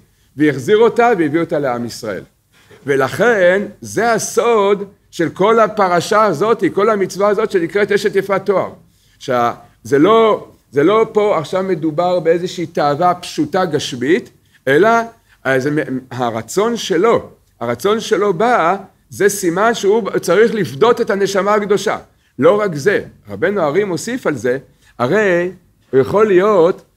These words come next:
שעכשיו היו ביחידה שלו, היו מאתיים חיילים ביחידה שלו.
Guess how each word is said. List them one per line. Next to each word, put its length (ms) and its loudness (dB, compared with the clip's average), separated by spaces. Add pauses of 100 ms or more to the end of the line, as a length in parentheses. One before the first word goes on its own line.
(140)
שעכשיו 800 0
היו 240 2
ביחידה 640 -2
שלו, 500 -2 (240)
היו 260 4
מאתיים 380 0
חיילים 380 -2
ביחידה 400 -2
שלו. 300 -6